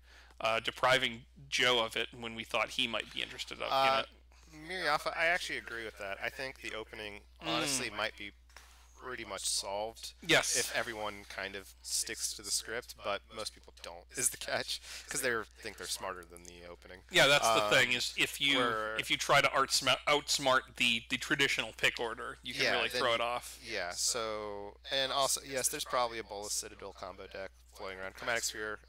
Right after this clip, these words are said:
Speaker 2: uh, another card. He's starting to take, uh, Joe's starting to take the Pestermites. Um,
Speaker 1: Mm-hmm.
Speaker 2: it's better than the average card, yes. Uh, but I think T N N,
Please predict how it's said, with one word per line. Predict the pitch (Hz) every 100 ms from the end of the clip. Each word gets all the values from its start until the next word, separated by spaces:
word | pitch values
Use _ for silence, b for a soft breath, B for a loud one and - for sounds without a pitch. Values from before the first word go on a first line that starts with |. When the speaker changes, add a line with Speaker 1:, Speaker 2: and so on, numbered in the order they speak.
| 107
Speaker 2:
uh, | 101 98
another | 98
card. | 95 104 - B B
He's | -
starting | - 151
to | 127
take, | 131 120 120
uh, | 113
Joe's | - 127 120
starting | 131 117
to | -
take | 113
the | -
Pestermites. | 113 - 110 113 - - 113
Um, | 113 110
Speaker 1:
Mm-hmm. | 110
Speaker 2:
it's | 120
better | 143 139 127
than | 117
the | 139
average | 117 107
card, | - 104
yes. | 110 - B B B -
Uh, | 131 127 123 120 117 117 117 113 b b b -
but | 139 135 127 127 - - - - -
I | -
think | 143 131
T | 131
N | 117
N, | 113